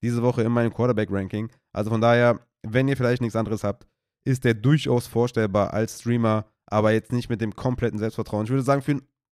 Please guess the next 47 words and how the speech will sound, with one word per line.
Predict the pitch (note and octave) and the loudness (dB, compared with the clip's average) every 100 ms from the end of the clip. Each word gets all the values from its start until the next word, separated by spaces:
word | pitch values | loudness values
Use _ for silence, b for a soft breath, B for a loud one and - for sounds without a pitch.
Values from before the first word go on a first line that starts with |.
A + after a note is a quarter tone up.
| - | -2
okayen | F3+ - A3 A3 | -2 0 -2 -2
Floor, | - F3+ F#3+ G3 G3 - _ - | -2 -2 0 2 2 -2 _ 0
aber | C#3+ D3+ D3+ D3+ D3 C#3 | 4 6 8 8 6 4
so | C3 | 0
richtig | D3 D3 | -2 -4
viel | - | -2
Upside | A#2+ C3 C3 B2 | 0 2 0 0
bringt | A2+ C#3 | -2 -2
er, | C3 | 0
glaub | A#2 | 0
ich, | A#2 | -2
nicht | A#2+ | -2
mit. | A#2+ G2 | -2 0
Aber | A#2 | 0
gegen | A2+ A#2+ | 0 -2
Detroit, | A#2 A2+ A2+ G#2+ _ _ | -2 0 2 0 _ _
ne? | A2 C3 C3 _ | -2 -2 -4 _
Gegen | A2 | -4
die | A2+ B2 A#2+ - | 0 0 0 -6
scoret | - C3 C#3+ | 0 4 4
natürlich | B2+ A#2+ | 2 0
jeder, | A2 B2+ B2+ B2+ _ - | 2 2 2 0 _ -2
auch | A#2 | 0
ein | A#2+ | 0
Sam | A#2+ G#2+ | 0 0
Darnold. | G#2 A2 A2 G#2 _ _ A2 | 2 2 0 -2 _ _ -2
Die | |
Leistung | A2 A#2 - | 2 2 2
kann | A2+ A2+ | -2 0
man | G#2 | -2
ihm | E2+ A2 | -4 -4
auf | G2+ | -2
jeden | A#2+ A#2+ | -2 -2
Fall | A2 | -4
nicht | G#2 - | -4 -6
absprechen. | A#2 - F#2+ G#2 G2 - _ _ | -10 -8 -8 -6 -8 -10 _ _
Hat | C#3 D#3+ | 0 4
ja | D#3+ | 6
auch | |
D | C3+ | 6
J | D3+ C3 | 4 4
Moore, | C3 D3 C#3+ - _ | 4 4 4 0 _
Gott | D3 C3+ | -8 -6
sei | C3 | -2
Dank, | A#2+ A#2 | 0 0
gut | A2+ | -2
eingesetzt. | G2+ A2+ A2 A2 - | -4 -2 0 -2 -4